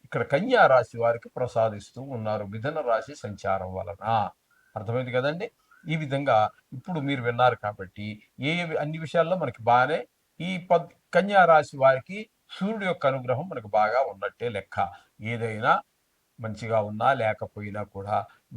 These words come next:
నిత్యము అవసరార్థం ఏదో బాగా బ్యా-, చెడులే అన్నీ జరుగుతున్నాయి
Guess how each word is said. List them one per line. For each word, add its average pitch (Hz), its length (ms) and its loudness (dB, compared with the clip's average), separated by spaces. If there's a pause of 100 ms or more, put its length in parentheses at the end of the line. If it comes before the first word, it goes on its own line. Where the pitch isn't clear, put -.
నిత్యము 135 720 -2 (540)
అవసరార్థం 135 800 2
ఏదో 123 280 -6 (340)
బాగా 151 580 4
బ్యా-, 131 260 2 (640)
చెడులే 170 440 0
అన్నీ 175 220 0
జరుగుతున్నాయి 147 640 -2